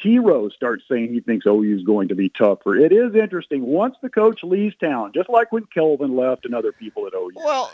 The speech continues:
Speaker 1: the, the
Speaker 2: you're
Speaker 1: people
Speaker 2: not
Speaker 1: on the
Speaker 2: being honest
Speaker 1: radio
Speaker 2: here. Like,
Speaker 1: start
Speaker 2: everybody
Speaker 1: bashing.
Speaker 2: kinda questioned how physical they were at times and stuff throughout this season. I mean, that,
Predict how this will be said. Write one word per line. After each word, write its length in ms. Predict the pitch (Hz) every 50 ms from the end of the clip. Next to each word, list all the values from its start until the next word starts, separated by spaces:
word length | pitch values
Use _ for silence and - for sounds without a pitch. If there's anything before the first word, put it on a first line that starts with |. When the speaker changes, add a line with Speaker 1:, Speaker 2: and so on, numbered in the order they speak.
| - _ _ _
Speaker 1:
the, 100 | - - - - - - - - 113
the 80 | 180
Speaker 2:
you're 80 | 214 269 254 277 294 294
Speaker 1:
people 100 | 311 -
Speaker 2:
not 100 | 247 240
Speaker 1:
on 60 | 247
the 60 | 233
Speaker 2:
being 180 | 220 214 247 233
honest 300 | 226 220 220 214 196 190 190
Speaker 1:
radio 100 | 185 180
Speaker 2:
here. 100 | 175 180
Like, 220 | 190 196 196 220
Speaker 1:
start 120 | 233 - -
Speaker 2:
everybody 420 | 226 311 294 202 220 214 202 -
Speaker 1:
bashing. 160 | 180 - 202 202
Speaker 2:
kinda 180 | 190 180 180
questioned 440 | - - 180 180 165 - - 165 151
how 180 | 160 143 135 127
physical 580 | - - 180 175 151 147 143 - 135 131 123
they 180 | 110 127 127 123
were 260 | 113 117 123 120 117
at 100 | 117 -
times 380 | - - 127 117 113 113 110 101
and 80 | 104 101
stuff 260 | - - 120 117 -
throughout 360 | - 120 127 120 117 117 -
this 180 | - 117 107 -
season. 480 | - - 120 120 117 107 82 90 95 101
I 120 | 107 107
mean, 260 | 104 110 107 101 107
that, 300 | 117 131 139 143 135 -